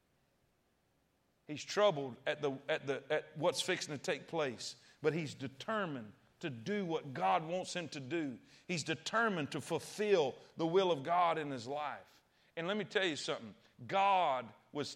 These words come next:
tickled to death. So he cries out, "I have, buddy,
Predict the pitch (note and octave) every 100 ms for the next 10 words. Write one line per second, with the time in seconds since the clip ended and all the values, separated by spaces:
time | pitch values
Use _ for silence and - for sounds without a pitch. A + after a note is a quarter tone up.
0 | - A#3+ A3 - D#3 B2+ - - _ -
1 | C#3+ G2+ D3+ C#3 G#2 - - - _ _
2 | _ _ _ _ _ _ _ _ _ _
3 | _ _ _ - - G3 C4 - A#3+ A#3+
4 | A3 G3+ C4 E4 C4 C#4+ F4 G4 G4 G4
5 | F4 D4+ F#4 G4+ G4+